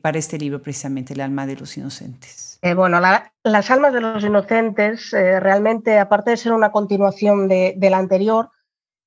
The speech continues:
Speaker 2: quería darle una continuación a la historia de, de Nayara y Heidegger.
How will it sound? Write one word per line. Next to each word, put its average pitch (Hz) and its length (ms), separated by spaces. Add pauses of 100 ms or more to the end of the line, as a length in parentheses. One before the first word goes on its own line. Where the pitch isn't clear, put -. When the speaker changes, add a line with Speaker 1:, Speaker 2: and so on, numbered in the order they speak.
(200)
Speaker 2:
quería 220 340
darle 240 600
una 214 220
continuación 202 640
a 208 40
la 196 120
historia 196 420
de, 175 400
de 170 140
Nayara 170 420
y 165 160
Heidegger. 156 560